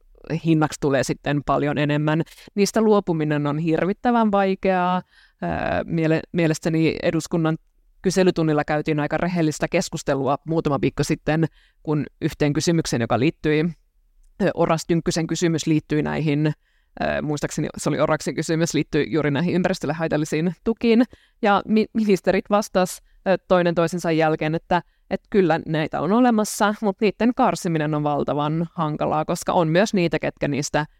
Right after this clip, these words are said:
hyötyy, ja sen pitäisi olla se, mihin kuitenkin sitten poliitikkoina me rohjettaisiin. Ja se, mitä Tuomas aluksi sanoi, että,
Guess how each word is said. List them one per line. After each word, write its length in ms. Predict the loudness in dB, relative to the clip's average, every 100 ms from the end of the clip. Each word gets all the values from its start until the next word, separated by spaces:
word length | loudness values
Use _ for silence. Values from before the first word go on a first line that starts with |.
| _ -2
hyötyy, 580 | 0 0 0 0 0 -2 -6 _
ja 280 | 0 2 2 -2 -12 -14 -10 -10 -12 _
sen 240 | 0 2 4
pitäisi 320 | 4 2 2
olla 200 | 0 -2
se, 180 | -2 0
mihin 300 | 0 0 0
kuitenkin 400 | 0 0 -2 -2
sitten 460 | -4 0 0 0 0
poliitikkoina 600 | 0 2 0 -2 -2 0
me 160 | 0 0
rohjettaisiin. 800 | 0 -2 0 -4 -2 -4 -2 -2
Ja 180 | -2 -4 -6
se, 140 | -4
mitä 180 | 0 0
Tuomas 340 | 0 0 0 0
aluksi 380 | 0 0 -4 -6
sanoi, 360 | -2 -2 -2
että, 280 | -4 -2 -2